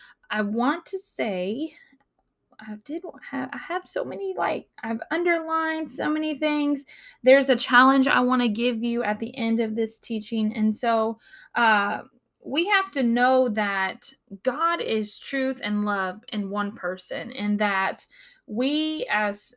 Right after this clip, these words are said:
believers, as Christians, we need to be living out the truth, uh, and we need to be reflecting love and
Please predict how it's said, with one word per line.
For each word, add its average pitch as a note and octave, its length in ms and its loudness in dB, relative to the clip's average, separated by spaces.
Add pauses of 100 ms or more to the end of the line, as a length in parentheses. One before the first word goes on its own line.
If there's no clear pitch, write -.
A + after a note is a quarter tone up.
believers, C4 800 0
as G3+ 240 -8
Christians, B3+ 720 0
we C#4+ 240 -2
need E4 180 -6
to C4 120 -4
be A3 180 -2
living G#3+ 360 0
out G3+ 220 -4
the F#3+ 80 -6
truth, G#3 640 -4 (420)
uh, G3 260 0
and A3+ 140 0
we B3 80 4
need C#4 200 0
to C4+ 100 -6
be A#3 160 -2
reflecting A3 720 0
love G#3+ 360 2
and - 160 -6